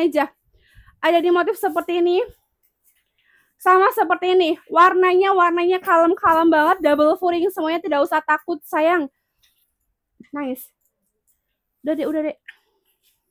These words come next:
Tuh, sama. Habis itu gamisnya, Mbak. Tuh, seperti ini. Seperti ini. Delapan delapan aja. L D-nya di satu sepuluh, P B-nya satu dua puluh ke satu tiga puluh.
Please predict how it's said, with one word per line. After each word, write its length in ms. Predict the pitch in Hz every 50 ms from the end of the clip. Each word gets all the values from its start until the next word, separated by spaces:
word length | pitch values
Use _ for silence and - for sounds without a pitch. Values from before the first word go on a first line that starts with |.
| _ _ _ _ -
Tuh, 160 | 247 240 240 _ _ _ _ _ _ _ _
sama. 400 | _ - 330 302 311 320 349 415 - - _ _ _ _ _ _
Habis 240 | 269 240 294 302 370
itu 80 | 370
gamisnya, 400 | 294 269 277 285 302 320 302 277
Mbak. 120 | 247 - - _ _ _ _ _ _ _ _ _ _ _ _ _ _ _ _ _ _ _ _ _ _ _ _ - - - 269
Tuh, 120 | 302 - - _
seperti 400 | _ - 320 269 294 294 - 294
ini. 240 | 285 294 294 320 415 403 - _ - - - _ _ _ _ _ _ _ _ _ _ _ _ _ _ _ _ _ _ _ _ _ _ _
Seperti 400 | _ - 269 269 285 285 294 285
ini. 240 | 294 302 339 403 381 - _ _ _ _ _ _ _ _ _ _ _ _ _ _ _ _ _ _ _ _ _
Delapan 320 | 269 277 277 277 302 320 294
delapan 320 | 277 277 262 254 262 262 262 262
aja. 240 | 254 247 247 254 - _ _ _ _ _ _ _ _ _ _ _ _ _ _ _ _
L 240 | _ 339 370 381 415 440 403
D-nya 260 | 403 403 415 440 453 427
di 100 | 403 427 508
satu 160 | 466 415 359
sepuluh, 420 | 453 440 466 - 370 381 381 427 453 440
P 100 | 415 415 359
B-nya 160 | 359 370 381
satu 320 | 466 466 - 370 339 415 349
dua 320 | 320 302 294 302 311 320
puluh 240 | 302 - 320 339 359
ke 160 | 339 370 381 294 -
satu 240 | - 320 285 311 370 - - - _
tiga 240 | - 294 262 269 269
puluh. 260 | 269 269 311 294 254